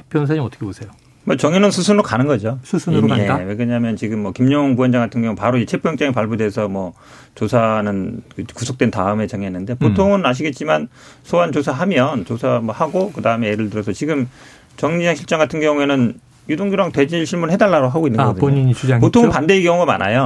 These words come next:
Speaker 1: 어.
Speaker 2: 검찰에서 대질 할래요?
Speaker 1: 하자.
Speaker 2: 이러면은 이제 피의자가 "안 하겠습니다." 이러는 경우인데, 이렇게 피의자가
Speaker 1: 어.
Speaker 2: 요구하고 있는데 검찰에서 반대하는 경우 명분이 잘 없죠.
Speaker 1: 어.
Speaker 2: 왜냐하면 한마디로 그러면, "아, 유동규 진술이 흔들리고 있나? 아,
Speaker 1: 어.
Speaker 2: 유동규가 시-, 실제로,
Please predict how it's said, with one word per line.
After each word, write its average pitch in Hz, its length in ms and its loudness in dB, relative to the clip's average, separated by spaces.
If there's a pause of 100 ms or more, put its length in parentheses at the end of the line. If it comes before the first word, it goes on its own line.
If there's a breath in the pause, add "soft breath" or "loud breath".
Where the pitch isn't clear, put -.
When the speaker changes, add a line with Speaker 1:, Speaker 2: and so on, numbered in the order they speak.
(100)
Speaker 1:
어. 107 140 2
Speaker 2:
검찰에서 170 460 2
대질 143 500 2 (640 loud breath)
할래요? 175 260 4
Speaker 1:
하자. 214 100 4
Speaker 2:
이러면은 151 360 4
이제 127 120 4
피의자가 139 380 4
"안 113 80 0
하겠습니다." 143 400 2
이러는 113 240 4
경우인데, 107 260 2
이렇게 175 300 2
피의자가 208 380 4
Speaker 1:
어. 151 40 8
Speaker 2:
요구하고 143 360 6
있는데 143 180 4
검찰에서 131 440 2
반대하는 120 440 4
경우 117 220 2
명분이 110 420 2
잘 98 160 -4
없죠. 98 320 -4
Speaker 1:
어. 104 380 0
Speaker 2:
왜냐하면 120 400 2
한마디로 175 380 0
그러면, 143 360 4 (440 loud breath)
"아, 95 160 -2
유동규 139 280 2
진술이 123 380 2
흔들리고 180 800 2
있나? 104 420 0
아, - 100 0
Speaker 1:
어. 110 60 4
Speaker 2:
유동규가 139 400 4
시-, 127 140 -6 (380 loud breath)
실제로, 143 540 2